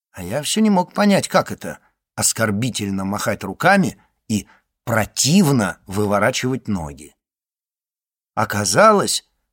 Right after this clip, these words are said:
нужно не бояться, что над тобой будут смеяться. Нужно хотеть, чтобы смеялись. И у меня получилось. Алиса хрюкала, скотина квакал.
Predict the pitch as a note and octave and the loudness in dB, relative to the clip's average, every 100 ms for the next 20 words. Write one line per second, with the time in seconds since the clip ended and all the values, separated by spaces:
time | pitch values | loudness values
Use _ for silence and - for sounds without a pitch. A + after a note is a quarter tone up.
0 | _ - A2+ F3 F#3+ F#3+ F3 C3 A2 F#2 | _ -6 -4 0 2 2 2 2 2 0
1 | G2 - - F3 - F#3+ F#3 - - G#2 | -2 -2 -2 -2 -2 0 0 -2 -6 -4
2 | G#2+ E3 C#3+ C#3 - - A2+ B2+ C3+ - | -4 -4 -4 -4 -2 -2 0 0 -2 -4
3 | - - - - _ _ _ _ G2 G#2 | -4 -4 -6 -14 _ _ _ _ -6 -4
4 | A#2+ C#3+ D3 - _ _ _ - C3+ - | 0 0 -2 -8 _ _ _ -4 -2 2
5 | G#3 F#3 - - E2 E2+ - F#2+ F#2+ D2 | 2 2 -2 -8 -8 -6 -6 -6 -8 -12
6 | B1 - - _ _ _ _ _ _ _ | -14 -14 -14 _ _ _ _ _ _ _
7 | _ _ _ _ - G2+ F#2+ G2+ F#2 F2 | _ _ _ _ -6 -4 -2 -4 -6 -6
8 | C3+ F#3+ - G3 C3 D3 - - _ _ | -4 -4 -4 -4 -4 -4 -10 -14 _ _
9 | _ _ _ _ _ - B2 G2+ - - | _ _ _ _ _ -2 0 0 0 0
10 | C3+ A2 F2+ D3 D#3 - E3 - F#2+ G#2 | 0 0 0 0 0 0 -2 -2 -4 -6
11 | - D3+ - C#3+ A#2+ | -4 -4 -4 -10 -10